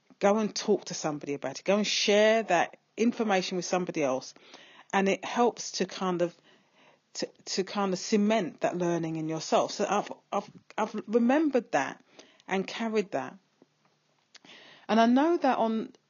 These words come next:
you know, I am, I do have a presence on social media. In the past, it's been a lot more than it has been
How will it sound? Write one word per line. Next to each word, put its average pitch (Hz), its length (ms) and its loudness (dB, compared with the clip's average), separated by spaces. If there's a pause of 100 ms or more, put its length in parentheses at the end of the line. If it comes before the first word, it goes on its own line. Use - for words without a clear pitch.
you 196 120 -4
know, 190 140 2
I 220 160 4
am, 262 260 4
I 208 100 -2
do 269 200 2
have 254 380 -4
a 214 60 2
presence 180 640 -2
on 160 80 -6
social 147 420 -2
media. 139 520 -10 (880)
In 214 100 2
the 208 80 2
past, 240 520 0 (120)
it's - 160 -4
been 185 260 0
a 190 60 -4
lot 185 260 0
more 175 240 0
than 170 160 -2
it 156 140 -4
has 175 340 -8
been 160 360 -4